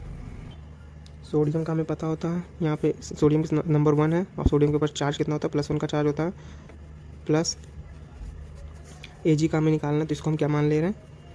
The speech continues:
X मान ले रहे हैं, प्लस टू into में सीएन के ऊपर charge कितना होता है, सीएन के ऊपर charge होता है माइनस वन का, equal to zero।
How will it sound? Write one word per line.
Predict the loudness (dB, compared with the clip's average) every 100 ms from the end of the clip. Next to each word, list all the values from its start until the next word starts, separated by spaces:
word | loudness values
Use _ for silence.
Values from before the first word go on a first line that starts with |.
| -20 -8
X | -4 0
मान | 2
ले | 4 4
रहे | 2
हैं, | -2 -10 -20 -20 -20 -2
प्लस | 0 0 -2 -14 -16 -16 -16 2
टू | 4 6
into | 4 4 4
में | 4 2 -2 -12
सीएन | 0 4 4
के | 2
ऊपर | 0 -2
charge | -2 -2
कितना | 0 0 -2
होता | -4 -4
है, | -6 -6 -12 -6
सीएन | -2 0
के | 0
ऊपर | -2
charge | -2 -2
होता | -2 -2
है | 0
माइनस | 2 2 2 4
वन | 4
का, | 4 -2 -4 -18 -18 -18 -18 -18 -18 -18 -18 -18 -4
equal | -2 4 4
to | 6 4 2 -6 2
zero। | 4 4 2